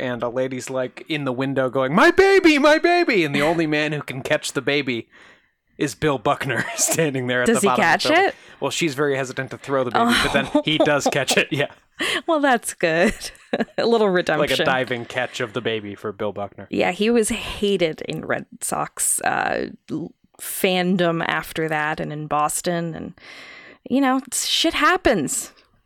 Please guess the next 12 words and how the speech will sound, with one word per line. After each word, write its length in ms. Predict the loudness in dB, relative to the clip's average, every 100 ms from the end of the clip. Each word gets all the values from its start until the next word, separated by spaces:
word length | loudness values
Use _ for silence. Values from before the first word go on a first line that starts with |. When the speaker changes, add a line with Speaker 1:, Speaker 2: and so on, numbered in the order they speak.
| -20 -20 _ -2
Speaker 2:
But 240 | 0 0 _ _ _ _ _ -4
it 200 | -4 -2
happened 340 | 0 0 2 2
at 100 | 2
a 40 |
really 220 | 2 2
bad 220 | 2 0 -4
time 260 | -6 -6
for 180 | -8 -8
him. 220 | -6 -4 -2
Speaker 1:
<laughs> 60 | -2 -4 -10 -14 -20 -20 _ -16
Yeah. 300 | -12 -6